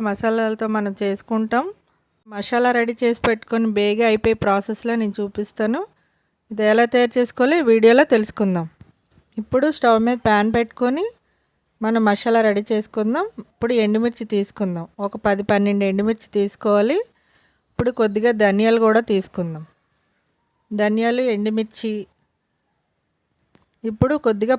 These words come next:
పల్లీలు కూడా వేసుకుందాం. అన్నీ కొద్ది కొద్దిగా వేసుకుందాం. మసాలా మన గ్రేవీ అనేది మంచి టేస్ట్ అనేది వస్తుంది. ఇప్పుడు కొద్దిగా శనగపప్పు కూడా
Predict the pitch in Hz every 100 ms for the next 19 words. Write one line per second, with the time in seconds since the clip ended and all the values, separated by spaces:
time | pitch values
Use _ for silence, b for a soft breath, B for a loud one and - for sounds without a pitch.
0 | 240 214 226 226 220 220 202 190 - 180
1 | 165 151 - - - - - _ _ _
2 | _ _ 202 208 247 240 208 220 233 226
3 | 247 233 208 - 220 233 247 196 - 226
4 | 226 226 208 196 190 196 202 220 220 220
5 | 208 190 - 196 190 - 220 214 202 190
6 | - 208 220 330 427 _ b b b b
7 | b _ - 220 233 247 247 214 202 226
8 | 254 233 208 220 226 - 220 220